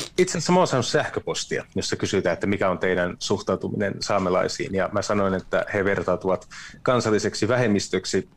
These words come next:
suomenruotsalaisten kanssa ja heillä on oikeus käyttää omaa äidinkieltään niillä alueilla, missä he muodostavat merkittävän osan väestöstä. Eli periaatteessa ei muuttaisi heidän kannaltaan oikeastaan mitenkään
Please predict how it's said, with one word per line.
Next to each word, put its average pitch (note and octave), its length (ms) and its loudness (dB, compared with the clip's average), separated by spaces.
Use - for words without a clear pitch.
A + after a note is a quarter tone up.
suomenruotsalaisten F#2+ 800 0
kanssa A2 400 0
ja F#2+ 140 4
heillä F#2 260 0
on F2+ 60 0
oikeus F2+ 340 -2
käyttää - 600 -4
omaa F#2 220 2
äidinkieltään E2+ 1000 0
niillä G2+ 320 4
alueilla, E2+ 360 2
missä F2 280 -4
he E2+ 40 0
muodostavat E2+ 500 -2
merkittävän E2 520 -4
osan - 320 -4
väestöstä. - 480 -6
Eli F#2 160 0
periaatteessa F2+ 760 0
ei F#2+ 140 2
muuttaisi - 640 -4
heidän G#2 260 2
kannaltaan E2+ 680 -4
oikeastaan F2 400 -2
mitenkään - 500 -6